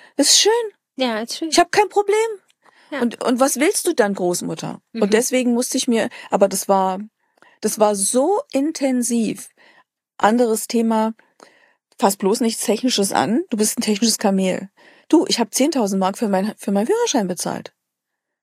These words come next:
Speaker 1: Weil ich das ja absolut absurd fand. Ich meine, jeder Depp kann Auto fahren.
Speaker 2: Mhm.
Speaker 1: Aber ich, die, ich dachte, „Oh, ich fahr tatsächlich Auto, ist ja krass.“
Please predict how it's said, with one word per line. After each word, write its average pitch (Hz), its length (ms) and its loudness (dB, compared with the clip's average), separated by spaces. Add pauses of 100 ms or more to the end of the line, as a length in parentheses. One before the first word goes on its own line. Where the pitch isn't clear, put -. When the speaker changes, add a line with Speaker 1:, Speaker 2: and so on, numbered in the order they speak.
(200)
Speaker 1:
Weil 208 120 6
ich - 80 -4
das 220 160 0
ja 214 120 2
absolut 240 500 -2
absurd 208 500 0
fand. 285 240 -2
Ich - 80 -6
meine, 208 180 0
jeder 208 180 2
Depp 208 220 -4
kann 247 180 -4
Auto 220 260 -2
fahren. 196 400 -6 (400)
Speaker 2:
Mhm. 185 340 0 (380)
Speaker 1:
Aber 202 220 4
ich, 208 220 -2
die, - 220 -4
ich - 200 -8
dachte, - 300 -6
„Oh, 269 240 0
ich - 80 -8
fahr 196 140 -2
tatsächlich 151 440 -4
Auto, 156 180 2
ist - 80 -2
ja - 80 -2
krass.“ - 380 -6